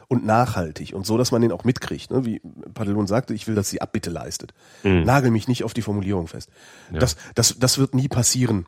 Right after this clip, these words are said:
Speaker 1: So, nie wird ein Politiker in einer solchen Situation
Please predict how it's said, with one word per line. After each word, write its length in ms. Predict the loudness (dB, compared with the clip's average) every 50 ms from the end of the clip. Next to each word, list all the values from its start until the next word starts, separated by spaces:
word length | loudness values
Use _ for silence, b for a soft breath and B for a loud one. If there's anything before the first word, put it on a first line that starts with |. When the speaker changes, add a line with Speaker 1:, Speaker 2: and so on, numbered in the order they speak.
| _ _ _ _ _ _ _ _ _ _
Speaker 1:
So, 260 | -10 -8 -8 -8 -10 _ _ _
nie 360 | -2 0 2 2 2 2 0 -4 _ -4
wird 160 | -2 0 0
ein 140 | 0 0 -2
Politiker 580 | -2 0 0 0 0 0 0 2 2 2 2 2
in 80 | 0
einer 220 | 0 2 2 2 2
solchen 320 | 2 2 0 0 0 -2
Situation 680 | -2 -2 -2 0 0 0 0 0 0 2 2 2 2 0